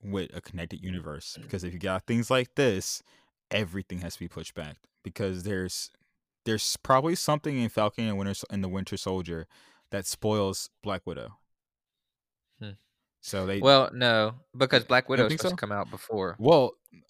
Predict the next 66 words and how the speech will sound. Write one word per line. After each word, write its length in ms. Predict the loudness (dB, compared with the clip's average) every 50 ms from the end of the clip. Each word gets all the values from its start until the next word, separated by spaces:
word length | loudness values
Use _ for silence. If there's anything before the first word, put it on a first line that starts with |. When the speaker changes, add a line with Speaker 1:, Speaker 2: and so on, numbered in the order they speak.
| _ _ _ -2
Speaker 2:
Falcon 260 | -2 0 2 0 0
Speaker 1:
well, 40 | 0
Speaker 2:
Winter 200 | -2 -8 -10 -6 -2 0
Speaker 1:
that's 140 | 2 4
what 60 | 4 2
Speaker 2:
Soldier. 20 |
Speaker 1:
I'm 60 | 2
saying. 300 | 2 2 2 2 2 2
There's 160 | 2 0 0
something 540 | 0 2 2 2 2 0 0 -2 0 -2 -2
in 220 | -2 -2 -2 0 0
there 180 | 0 0 0
that, 180 | 0 -2 -2 -2
that's, 280 | -2 -2 -2 -2 0
like, 280 | 0 0 0 -2 -6 -8
spoils 500 | -8 -8 -4 0 2 4 4 4 2 -2
it. 120 | -6 -6
Like, 140 | -6 -6 -6
there's 140 | -6 -6 -6
something 240 | -6 -6 -4 -4 -4
that 120 | -4 -4
happens 360 | -4 -4 -4 -2 -2 -4 -4
in 100 | -4 -2
Black 200 | -2 -2 -4 -4 -4
Widow 200 | -4 -4 -4 -4
that 140 | -4 -4 -4
they 100 | -6 -6
touch 300 | -6 -6 -6 -6 -6 -8
upon 360 | -10 -8 -6 -6 -6 -6 -8 -10
in 240 | -10 -12 -12 -12 -14 _
f-, 200 | -20 -20 -20 -18 -12
the, 160 | -10 -8 -8 -10 -12
the 80 | -14 -12
T 120 | -8 -8 -8
V 80 | -8
show. 200 | -8 -10 -12 -16 -18 -20 _ _ _ _ _ _ _
That's 80 | -14 -8
what 60 | -6
I'm 40 | -4
Speaker 2:
Oh, 40 | -4
yeah. 180 | -4 -4 -6 -8
Speaker 1:
saying. 80 | -8
Speaker 2:
You 120 | -6 -4 0
said 200 | 2 4 4 4
it 160 | 2 0 -2 _ -16
the 220 | -12 -10 -8 -6
reverse 360 | -6 -6 -6 -6 -8 -8 -10 -12 -14
way. 180 | -14 -12 -4 0
Speaker 1:
Oh, 80 | 0 2
I 100 | 2 0
did? 320 | 0 0 0 -2 -2 -6 -8 -8
Oh, 200 | -6 -6 -6 -6
my 140 | -6 -8
bad. 240 | -6 0 2 4 6 6 6 6
Speaker 2:
Yeah. 400 | 6 6 6 6 6 6 4 2 0 -2
Speaker 1:
<laughs> 340 | -6 -6 -8 -10 -14 -6
Yeah. 240 | -2 -2 -2 -2 -2
Speaker 2:
Yeah. 240 | -2 -2 -2 -2 -4 -8
Speaker 1:
So 340 | -4 2 4 4 6 4 4
Speaker 2:
I 80 | 2 0
Speaker 1:
I'm 60 | 0
Speaker 2:
gotcha. 300 | 0 -2 -2 0 0 0
Speaker 1:
thinking 80 | 2 4
that 200 | 4 4 4 4
Black 240 | 2 2 2 0 0
Widow, 400 | 0 0 2 2 0 -2 -4